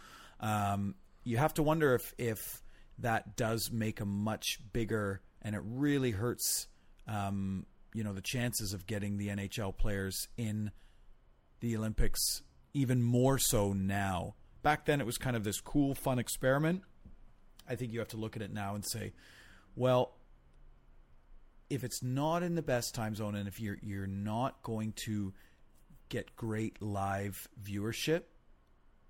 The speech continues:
you maybe just have to say, 'What's the point?'"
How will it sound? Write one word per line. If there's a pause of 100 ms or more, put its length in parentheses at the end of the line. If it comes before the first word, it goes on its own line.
(220)
you (220)
maybe
just
have
to
say, (1500)
'What's
the
point?'"